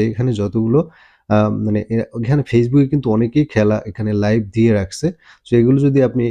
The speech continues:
এখান থেকে সরাসরি কিন্তু এগুলো কিন্তু আপনি দেখে নিতে পারেন, এখান থেকে সরাসরি লাইভ দেখতে পারেন।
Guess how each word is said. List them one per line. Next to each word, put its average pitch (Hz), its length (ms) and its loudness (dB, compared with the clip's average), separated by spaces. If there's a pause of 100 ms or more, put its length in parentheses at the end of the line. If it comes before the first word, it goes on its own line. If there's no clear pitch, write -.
এখান 113 200 -2
থেকে 110 240 -2
সরাসরি 104 440 -4
কিন্তু 101 220 -6
এগুলো 104 340 -6
কিন্তু 104 240 -4
আপনি 101 220 -4
দেখে 104 260 -2
নিতে 95 200 -8
পারেন, 98 280 -6
এখান 98 220 -14
থেকে 107 140 -6
সরাসরি 104 420 -6
লাইভ 101 220 -2
দেখতে 92 280 -10
পারেন। 110 260 -2